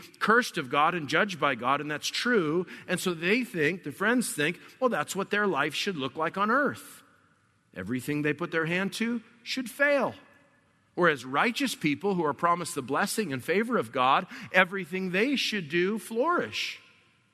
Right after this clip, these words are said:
This is Psalm one on steroids. This is Psalm one applied, that the, the, the righteous will be blessed, the wicked will be blown away like chaff, and they think, "Well, that's gotta happen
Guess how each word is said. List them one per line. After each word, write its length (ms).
This 160
is 240
Psalm 520
one 340
on 120
steroids. 1080
This 160
is 120
Psalm 420
one 300
applied, 680
that 320
the, 260
the, 200
the 140
righteous 600
will 80
be 100
blessed, 500
the 80
wicked 440
will 140
be 120
blown 300
away 160
like 180
chaff, 440
and 160
they 160
think, 380
"Well, 180
that's 180
gotta 240
happen 380